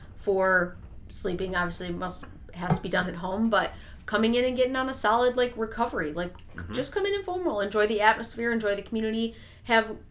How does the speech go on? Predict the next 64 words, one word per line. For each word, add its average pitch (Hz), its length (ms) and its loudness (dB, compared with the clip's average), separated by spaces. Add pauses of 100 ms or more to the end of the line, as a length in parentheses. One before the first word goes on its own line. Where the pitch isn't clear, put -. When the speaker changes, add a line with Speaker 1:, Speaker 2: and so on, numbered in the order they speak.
(140)
Speaker 1:
bring 185 200 -4
a 226 60 -4
friend 226 460 2
with 214 420 2
you, 226 420 2
right? 208 340 4
Like, 190 360 -2
group 202 220 -6
up 220 180 4
with 233 100 -2
a 247 40 -4
couple 220 300 2
of 214 100 2
your 208 100 2
gym 214 340 2
friends 208 460 0 (460)
and 208 600 2 (240)
come 226 240 0
on 240 160 6
in 233 240 4
and 220 240 2
just 247 200 -2
recover 269 360 -2
together. 214 520 0 (280)
And 175 220 -6
use 208 260 -2
it 233 220 4
more 226 260 2
as 226 200 0
kind 233 200 0
of 226 80 0
a 233 40 -2
chill 226 600 0 (280)
relaxation 202 960 2 (100)
after 202 420 0
your 202 140 2
lift 208 460 2
if 202 180 -2
you 202 80 -8
want 196 280 -4
to. 208 260 0
Like, 180 220 -6
we 190 80 0
have 175 80 -4
a 180 40 -10
couple 202 240 0
ladies 196 220 0
that 196 140 0
do 196 100 -2
that 208 140 4
in - 60 -4
the 196 60 -4
morning. 202 340 2
They'll 175 160 0
hang 196 260 -4
out, 190 180 0
they'll 190 100 -2
do 202 160 0
their 196 140 2
lift, 220 300 6
and 196 80 0
then 190 100 -4
they 185 100 -4
have 180 240 -2